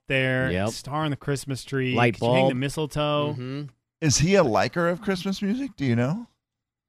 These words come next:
Speaker 2: Uh, he seemed to be on the other side of the,
Speaker 1: Ouch.
Speaker 2: uh, strongly dislike.
Speaker 3: Ooh,
Speaker 2: Based
Speaker 3: okay.
Speaker 2: on,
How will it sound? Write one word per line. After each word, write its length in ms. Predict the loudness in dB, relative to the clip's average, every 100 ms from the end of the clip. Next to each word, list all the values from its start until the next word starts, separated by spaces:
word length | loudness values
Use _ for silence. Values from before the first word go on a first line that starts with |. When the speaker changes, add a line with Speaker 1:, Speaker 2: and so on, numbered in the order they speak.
| _ -2
Speaker 2:
Uh, 180 | 2 4
he 140 | 4
seemed 320 | 2 2 2
to 60 | 2
be 160 | 2 2
on 120 | 2
the 120 | 2
other 180 | 2 0
side 560 | -2 0 0 0 -4 -6
of 300 | -2 -2 -2
the, 200 | -2 -2
Speaker 1:
Ouch. 40 | -2
Speaker 2:
uh, 20 |
strongly 420 | -4 -2 -2 -2
dislike. 580 | -4 -4 -6 -10 -10 _ _ _ _ _ _ -4
Speaker 3:
Ooh, 280 | -2 0 -2
Speaker 2:
Based 240 | -2 -2 -2
Speaker 3:
okay. 80 | -4
Speaker 2:
on, 200 | -6